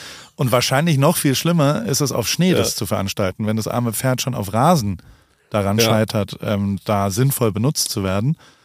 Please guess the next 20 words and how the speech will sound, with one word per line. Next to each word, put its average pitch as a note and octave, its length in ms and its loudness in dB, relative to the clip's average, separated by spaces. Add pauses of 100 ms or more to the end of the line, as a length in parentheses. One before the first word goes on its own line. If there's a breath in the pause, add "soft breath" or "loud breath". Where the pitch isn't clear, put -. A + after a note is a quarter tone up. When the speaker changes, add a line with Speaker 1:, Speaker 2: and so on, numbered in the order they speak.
(180 soft breath)
Speaker 1:
Dann A2+ 140 2
ist C#3+ 140 4
Speaker 2:
Ja, B2 60 4
es C#3 80 4
Speaker 1:
und - 20 2
Speaker 2:
hat C#3+ 100 0
leider C3 220 4
nicht B2+ 160 0
geschneit, G2 640 -2
da, - 260 -8
das - 180 -16
muss E2 100 -10
man - 120 -16
sagen. - 260 -20
Es - 220 -4
war G#2+ 340 2
Schneepolo, B2+ 560 2
aber G#2+ 140 2
ohne B2 240 2
Schnee. B2+ 460 0